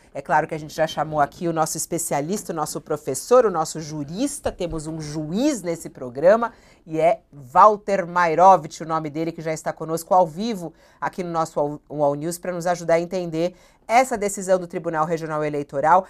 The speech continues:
Ainda cabe algum tipo de recurso ou não? Pablo Marçal ficará sem suas redes até o final da campanha, professor Mairovich.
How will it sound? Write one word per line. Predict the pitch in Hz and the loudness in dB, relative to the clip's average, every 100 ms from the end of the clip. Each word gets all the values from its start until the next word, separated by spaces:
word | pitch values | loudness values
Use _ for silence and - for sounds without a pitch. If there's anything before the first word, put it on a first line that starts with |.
| - - | -8 0
Ainda | 196 208 226 311 330 277 | 4 6 4 0 4 4
cabe | 254 233 220 196 | 4 6 6 8
algum | 202 185 214 | 4 2 -6
tipo | 220 - 233 214 | -6 -8 -8 -6
de | 170 | -6
recurso | 175 170 - 262 320 - - | -4 -4 -2 -2 -2 -6 -2
ou | - 254 254 | 8 10 10
não? | 202 202 277 247 156 _ _ - | 6 4 6 6 4 _ _ 4
Pablo | 208 247 262 | 6 6 4
Marçal | 240 208 175 - 233 | 2 2 2 2 4
ficará | 262 254 - 202 208 220 | 4 -2 0 2 2 0
sem | - - 247 285 339 | -6 0 6 6 4
suas | - - 277 226 165 | -6 -4 4 6 6
redes | 190 220 214 | 2 0 0
até | 208 214 | 0 0
o | |
final | 208 208 196 | 0 0 0
da | 196 | 0
campanha, | 190 175 220 208 | -2 0 2 2
professor | 196 180 185 196 | 0 -4 -4 -4
Mairovich. | 185 180 190 175 - 156 | 0 6 8 8 2 -14